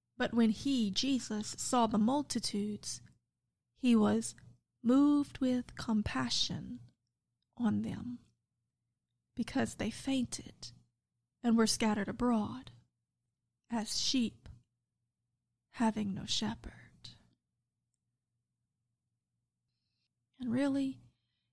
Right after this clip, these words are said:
it's no different for you or me today. After all, it is the same Jesus that lives on the inside of us. And it is his healing virtue, his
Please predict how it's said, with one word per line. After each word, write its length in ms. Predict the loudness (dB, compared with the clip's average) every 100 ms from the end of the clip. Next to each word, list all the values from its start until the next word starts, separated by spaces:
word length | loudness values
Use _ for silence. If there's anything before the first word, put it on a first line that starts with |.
| _ _ -12
it's 180 | -4 2
no 140 | 4
different 420 | 4 4 2 0
for 140 | 2 4
you 200 | 4 4
or 80 |
me 300 | 4 4 2
today. 720 | 0 -4 0 0 0 -4 -14 _ _ _ _ _ _ _ -6
After 240 | 0 4
all, 240 | 6 6
it 100 | 6
is 220 | 6 6 2
the 100 | 0
same 380 | 4 6 6
Jesus 500 | 4 4 4 2 -2
that 220 | 2 0 4
lives 440 | 4 6 2 -2 -10 -20 -10 4
on 100 | 6
the 160 | 8
inside 480 | 8 6 6 2 2
of 140 | 0 -2
us. 640 | -2 -2 -4 -10 -14 -14 -18 -20 _ _ _ _ _
And 200 | 4 6
it 80 | 8
is 360 | 8 6 4 -6 -14 -20 _
his 480 | 2 6 6 4 0 -12 -20 -2
healing 420 | 4 6 8 6
virtue, 640 | 4 0 0 -4 -2 -4
his 480 | 2 4 4 2